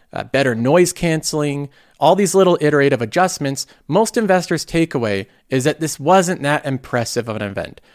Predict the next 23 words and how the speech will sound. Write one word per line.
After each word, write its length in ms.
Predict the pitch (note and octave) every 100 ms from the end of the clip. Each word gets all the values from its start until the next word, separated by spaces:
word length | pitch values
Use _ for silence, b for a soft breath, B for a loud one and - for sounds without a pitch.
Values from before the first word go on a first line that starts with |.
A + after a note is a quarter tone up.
| b
There 100 | E3
wasn't 260 | G3 G#3+ G3+
anything 340 | G#3 F#3 F#3
that 220 | D#3+ - F3
blew 320 | F3+ A#3+ B3
them 160 | A3+
away 580 | G#3+ F#3 F#3+ E3 C3 A#2 b b b
and 160 | C#3 D#3
that 160 | D#3+ E3
Apple's 420 | F3 F3+ E3 C3
not 260 | F#3 G#3+
really 240 | F#3 G3 F#3
innovating 540 | F#3+ F#3 D3+ C#3+ C3+
at 80 | C3+
the 80 | B2
same 280 | - D3+ C3+
pace 360 | - F#3 E3
that 160 | - B2
they 80 | B2+
used 340 | A2 A2 -
to. 200 | A2 - - b b b
The 100 | D3
company 560 | A3 A#3 A3 F3+ C#3+